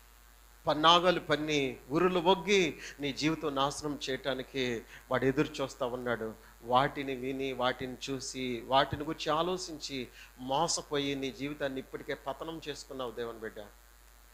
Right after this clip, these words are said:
ప్రారంభంలో ఎలా ఉండేది నీ జీవితం, ఇప్పుడు ఎలా ఉన్నావు? ఒకసారి ఆలోచన చేసుకో, పరిశీలన చేసుకో. చూడండి, ఇక్కడ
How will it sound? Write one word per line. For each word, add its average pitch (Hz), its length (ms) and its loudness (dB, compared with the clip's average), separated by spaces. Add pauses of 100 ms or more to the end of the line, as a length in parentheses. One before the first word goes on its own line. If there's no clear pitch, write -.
(1200)
ప్రారంభంలో 131 560 2
ఎలా 135 260 6
ఉండేది 135 560 -2
నీ 120 140 -10
జీవితం, 117 460 -12 (320)
ఇప్పుడు 127 260 -4
ఎలా 120 180 2
ఉన్నావు? 113 400 -8 (340)
ఒకసారి 120 400 -6
ఆలోచన 117 420 -4 (140)
చేసుకో, 107 300 -16 (800)
పరిశీలన 165 520 -2 (120)
చేసుకో. 120 440 -14 (3000)
చూడండి, 113 380 -4 (340)
ఇక్కడ 131 420 0